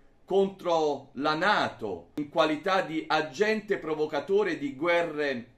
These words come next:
per procura e ovviamente contro le misure liberticide utilizzate, portate avanti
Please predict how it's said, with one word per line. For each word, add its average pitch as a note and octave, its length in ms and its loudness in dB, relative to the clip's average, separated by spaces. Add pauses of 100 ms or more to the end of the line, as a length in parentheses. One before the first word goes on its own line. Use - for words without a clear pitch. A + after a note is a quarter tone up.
per E3 240 -4
procura G#2 600 -6
e D#3 140 -2
ovviamente E3 840 -2
contro G3 760 -4 (320)
le D3+ 180 -4
misure D3 800 -2
liberticide C3+ 1040 -4
utilizzate, D#3+ 840 -6
portate C3+ 440 -4
avanti F#2 560 -6